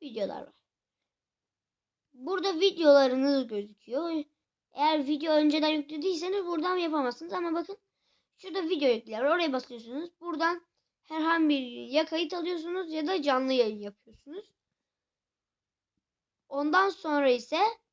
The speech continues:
yüklüyorsunuz, editliyorsunuz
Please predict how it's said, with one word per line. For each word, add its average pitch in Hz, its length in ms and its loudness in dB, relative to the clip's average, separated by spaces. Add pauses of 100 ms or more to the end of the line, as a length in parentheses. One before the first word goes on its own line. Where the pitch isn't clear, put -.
(1600)
yüklüyorsunuz, 330 960 -4
editliyorsunuz 330 1040 -6